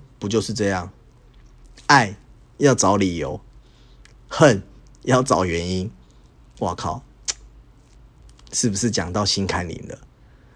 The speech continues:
我们就老老实实的过日子，负能量是可以让我们长大的。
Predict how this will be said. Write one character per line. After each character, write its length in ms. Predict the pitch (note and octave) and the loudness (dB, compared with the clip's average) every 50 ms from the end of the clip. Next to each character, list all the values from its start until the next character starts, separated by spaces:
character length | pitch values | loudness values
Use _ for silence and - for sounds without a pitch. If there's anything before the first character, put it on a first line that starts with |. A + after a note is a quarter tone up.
| - - - _ - - | -20 -20 -20 _ -10 -2
我 120 | - A2+ | 0 2
们 160 | A#2 A#2 A#2+ | 4 4 4
就 320 | A#2+ E3 D#3 C3 A2+ A#2+ - | 6 8 8 6 6 2 -2
老 200 | - G#2 G#2 A2+ | 0 0 2 2
老 180 | B2 A#2 G2+ F#2 | 2 2 0 -2
实 260 | - - - F#2+ F#2+ | -4 -8 -10 -10 -8
实 220 | F2 - - F#2+ | -8 -8 -8 -8
的 160 | E2+ F2+ F2 F2+ | -8 -8 -8 -8
过 280 | - - A2 F#2+ F#2 | -4 -4 -2 -2 -2
日 180 | F#2+ G2+ F#2 E2+ | -2 -4 -6 -6
子， 260 | D2 - - B2 C3+ - - _ - - - - - - - - - - - - - - - - - | -8 -12 -16 -16 -18 -20 -20 _ -20 -20 -20 -20 -20 -20 -20 -20 -20 -20 -20 -20 -20 -20 -20 -20 -4
负 260 | - - E3 C#3+ B2 | 0 2 4 4 4
能 160 | G#2+ G2 G2 | 2 0 0
量 280 | G#2 A2 G#2 F#2+ G2 G2 - - - - - - - - - - - - - _ - - - - | 0 0 0 -2 -4 -8 -14 -20 -20 -20 -20 -20 -20 -20 -20 -20 -20 -20 -20 _ -20 -20 -16 -12
是 160 | - - C#3 | -6 -4 -4
可 160 | B2+ - A#2+ | -2 -2 -2
以 80 | G#2+ F#2+ | -2 -2
让 240 | G2 A2 A2 G#2+ G2 | 0 0 0 -2 -2
我 120 | F#2 F2 | -4 -6
们 200 | D#2+ D#2 C#2+ - | -8 -10 -10 -10
长 220 | - - - - C#2 | -10 -10 -10 -8 -8
大 240 | - D2 B1+ - | -6 -6 -6 -8
的。 160 | - - D2 | -10 -16 -20